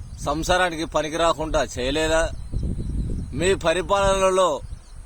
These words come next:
ఎస్టీ హాస్టళ్లలో ఉన్నటువంటి అమ్మాయిల శాతం ఎందుకు తగ్గింది? అది ని-, ఎందుకు తగ్గిందో ప్రజలకు మీకు తెలియదా?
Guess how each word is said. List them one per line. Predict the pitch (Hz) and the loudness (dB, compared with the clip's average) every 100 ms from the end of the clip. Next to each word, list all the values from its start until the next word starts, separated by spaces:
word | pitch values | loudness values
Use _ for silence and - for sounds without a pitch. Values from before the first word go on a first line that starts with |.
| - - - - - - - - - - - - - - - | -18 -14 -12 -12 -14 -16 -18 -18 -18 -20 -20 -20 -20 -16 -8
ఎస్టీ | 151 151 214 214 185 - - - | -6 -4 2 4 4 -2 -12 -4
హాస్టళ్లలో | 135 160 - 190 185 185 180 143 - - - - - - | 0 2 4 4 4 4 4 2 -4 -18 -20 -20 -18 -12
ఉన్నటువంటి | 135 170 175 180 160 | -2 0 4 2 2
అమ్మాయిల | 139 135 170 185 180 | 0 2 2 4 2
శాతం | 170 165 160 151 117 - - - - - - - - | 2 2 2 -4 -4 -12 -14 -12 -12 -14 -14 -16 -10
ఎందుకు | 131 175 175 | -4 -2 2
తగ్గింది? | 185 170 175 180 180 151 - - - - - - - - - - - - - - - - - - - - | 2 2 0 2 0 -2 -8 -12 -10 -12 -12 -14 -18 -20 -18 -18 -16 -16 -16 -16 -18 -18 -16 -16 -12 -4
అది | 147 | -4
ని-, | 160 151 135 - 117 | -2 -4 -6 -10 -8
ఎందుకు | 135 160 | -6 -4
తగ్గిందో | 175 175 151 165 165 | -2 -2 -2 -2 -2
ప్రజలకు | 147 143 170 165 | -2 0 0 0
మీకు | 160 143 135 | -2 -2 -2
తెలియదా? | 127 120 135 160 160 160 | -2 0 2 2 2 0